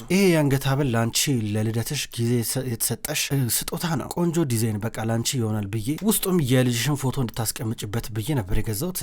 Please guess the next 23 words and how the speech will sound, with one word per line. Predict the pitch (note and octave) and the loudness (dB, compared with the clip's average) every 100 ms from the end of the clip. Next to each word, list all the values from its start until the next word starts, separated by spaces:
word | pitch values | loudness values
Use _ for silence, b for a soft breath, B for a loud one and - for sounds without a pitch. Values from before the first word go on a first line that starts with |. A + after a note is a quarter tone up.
| B2+ | -6
ስላረግሽው | - A2 A2 - B2+ | -2 0 0 -2 -4
በጣም | A2+ G#2+ | -4 -6
ደስ | G#2+ - | -4 -4
ብሎኛል" | A#2 A#2 A#2 - - | -6 -8 -10 -6 2
በማለት | A#2+ G#2+ A#2+ C3 | 2 2 0 -4
እየተናገረ | A2 G#2 G#2+ G2+ A2+ G#2+ | -6 -4 -4 -4 -6 -8
ነው። | - | -10
ከዛ | - A#2+ A2+ | -4 0 0
በኋላ | B2 B2+ B2+ | 2 0 0
እንዲህ | A#2+ A#2 | 0 0
ብሏት | A#2 B2 - | 0 -2 -2
ሊገባ | B2 A#2 A#2 | -2 0 0
ነበር። | A2 F#2+ A2 | -2 -2 -4
"በል | G#2+ A#2 | 0 0
ደህና | G#2+ A#2 G#2+ | 2 0 0
ደር" | A#2 C#3+ | 0 -2
አለችው። | G2 - G2 | -2 -6 0
"ደህና | C3+ D3 D#3 | 2 2 2
ደሪ" | C#3 C#3 | 0 0
ብሏት | A#2 C3+ - G#2+ | -2 -2 -4 -4
ዞር | A2+ D3 C#3 | -2 -2 -2
ሊል | C#3 | -2
ነበረ። | G#2+ F#2+ - | -2 -4 -6